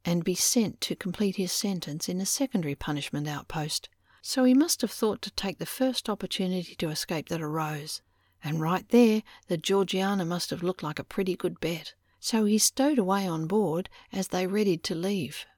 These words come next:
Of course, this was a common ruse. Indeed, he'd used it himself before, and all departing ships were searched. This time William was discovered. He was charged with attempting to abscond,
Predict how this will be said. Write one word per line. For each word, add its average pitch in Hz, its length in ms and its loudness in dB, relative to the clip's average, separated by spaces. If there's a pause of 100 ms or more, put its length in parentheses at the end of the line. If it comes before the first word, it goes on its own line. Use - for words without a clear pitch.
(640)
Of 262 160 -2
course, 269 240 4
this - 240 -4
was 220 140 4
a 196 40 -2
common 190 440 0
ruse. 147 400 -2 (240)
Indeed, 202 400 6
he'd 220 180 4
used 226 300 6
it 170 80 0
himself 180 400 -2
before, 202 540 0 (520)
and 175 240 -2
all 226 240 6
departing 156 500 -2
ships - 320 -8
were 160 120 -6
searched. - 640 -4 (640)
This - 240 -2
time 151 460 -2
William 165 320 0
was 160 160 -2
discovered. 170 680 0 (380)
He - 160 -4
was 160 220 -2
charged 190 640 -2
with - 180 0
attempting 202 500 -2
to - 120 -4
abscond, 156 640 -4